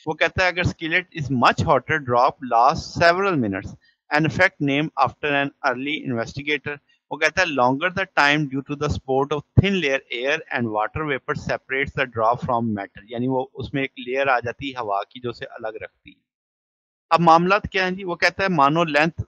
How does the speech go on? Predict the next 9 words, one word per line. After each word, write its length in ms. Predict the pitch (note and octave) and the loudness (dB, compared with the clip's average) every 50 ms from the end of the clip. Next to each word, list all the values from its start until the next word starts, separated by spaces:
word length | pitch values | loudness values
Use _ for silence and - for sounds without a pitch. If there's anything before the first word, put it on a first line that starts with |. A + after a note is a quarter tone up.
| _ - | _ -6
अ, 200 | D3 C#3 - C#3 | -6 -6 -4 -2
one 220 | B2+ C3+ D3 D#3+ | 2 2 4 4
millimeter 560 | E3 D#3 D#3 D3+ D#3 D#3 D#3 D3 - D#3 C#3+ | 2 0 0 0 0 0 0 -2 -2 -4 -4
है, 100 | C#3 C#3+ | -4 -6
अ, 140 | - - C#3+ | -6 -4 -6
पॉइंट 320 | C#3 - D3 C#3 C3+ C3 C3 | -2 0 2 2 2 2 0
वन 120 | D3+ D#3+ | -2 -2
मिलीमीटर 580 | E3+ E3 D3+ D3+ D3+ D3 C#3+ C3 - C#3+ C3+ B2+ | -2 -2 -2 -2 -2 -2 -4 -4 -4 -6 -6 -6
है, 200 | C3 B2+ B2 | -8 -10 -14